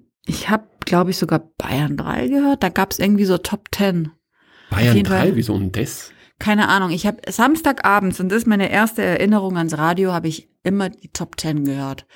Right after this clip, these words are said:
Speaker 1: Aber ich weiß nicht, mit wem das war.
Speaker 2: Das stimmt, aber das war am Freitag, glaub ich, war die
Speaker 1: Ja, genau, das
Speaker 2: Chartschau.
Speaker 1: war, genau, genau, das war am Freitag. Das ist meine
Speaker 2: Da
Speaker 1: erste
Speaker 2: kam immer,
Speaker 1: Erinnerung.
Speaker 2: ja, genau, das hab ich auch gehört.
Speaker 1: Ja, mei, wir haben halt einen guten, wahrscheinlich haben wir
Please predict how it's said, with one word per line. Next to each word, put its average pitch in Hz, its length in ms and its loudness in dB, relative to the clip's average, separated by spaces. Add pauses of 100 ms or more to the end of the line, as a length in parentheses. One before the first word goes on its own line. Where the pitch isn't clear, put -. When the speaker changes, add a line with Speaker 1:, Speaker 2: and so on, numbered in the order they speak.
(540)
Speaker 1:
Aber 151 100 -8
ich 135 80 -12
weiß 165 120 -10
nicht, 156 140 -8
mit 139 180 -10
wem 147 280 -6
das 131 260 -14
war. 131 320 -12 (500)
Speaker 2:
Das - 320 -10
stimmt, - 600 -6
aber 110 180 -8
das 98 220 -6
war 104 80 -2
am 98 80 -6
Freitag, 95 640 -8
glaub 87 260 -8
ich, 95 220 -14
war - 60 -6
die 160 80 -4
Speaker 1:
Ja, 202 240 0
genau, 285 240 4
das - 0 -
Speaker 2:
Chartschau. 208 160 2
Speaker 1:
war, 214 160 2
genau, 254 400 2
genau, 254 200 0
das 202 120 -6
war 220 80 0
am 226 80 -2
Freitag. 170 420 -4
Das 220 160 -6
ist 220 80 -8
meine 202 200 -2
Speaker 2:
Da 117 40 0
Speaker 1:
erste - 140 0
Speaker 2:
kam 135 100 2
immer, - 80 4
Speaker 1:
Erinnerung. 135 300 2
Speaker 2:
ja, 147 100 4
genau, 214 260 0
das 151 120 0
hab 180 80 0
ich 170 120 -6
auch 170 160 -8
gehört. 107 460 0 (800)
Speaker 1:
Ja, - 240 -10
mei, 165 320 -12
wir 160 140 -8
haben 165 160 -2
halt 160 160 -4
einen 160 100 -2
guten, 156 460 -6
wahrscheinlich 175 400 0
haben 165 120 2
wir 156 260 0